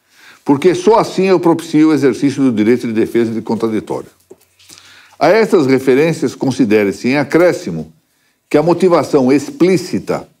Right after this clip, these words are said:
quando menos, da qualificação registral negativa, eu falo quando menos porque é duvidoso que também a positiva não deva ser qualificada. Já há muito tempo eu venho dizendo isso. Eu sei, eu sei que é um ônus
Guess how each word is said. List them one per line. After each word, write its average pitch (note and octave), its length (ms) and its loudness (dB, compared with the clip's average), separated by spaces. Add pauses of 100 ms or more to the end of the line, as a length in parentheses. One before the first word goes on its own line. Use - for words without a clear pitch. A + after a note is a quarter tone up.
(100)
quando A2+ 240 0
menos, A2+ 300 0
da - 100 -4
qualificação G#2+ 520 0
registral G2 420 -2
negativa, C3+ 800 -2 (440)
eu - 80 -2
falo F#3 240 2
quando D#3 240 2
menos E3 240 0
porque E3 440 0 (600)
é A#2 100 0
duvidoso E3+ 600 2
que - 100 -10
também C3+ 260 2
a B2+ 60 0
positiva C3+ 600 0
não B2+ 120 0
deva A#2 220 2
ser A#2 180 -2
qualificada. G2+ 800 -4
Já B2+ 120 -2
há C#3 40 -2
muito G#3 260 0
tempo F#3 240 2
eu D#3+ 40 2
venho D3 180 2
dizendo A2 420 0
isso. F#2+ 260 -4
Eu A2 40 -4
sei, D#3+ 240 0
eu C#3 100 0
sei E3+ 180 0
que E3+ 80 0
é D#3+ 40 2
um C3 140 2
ônus B2+ 420 0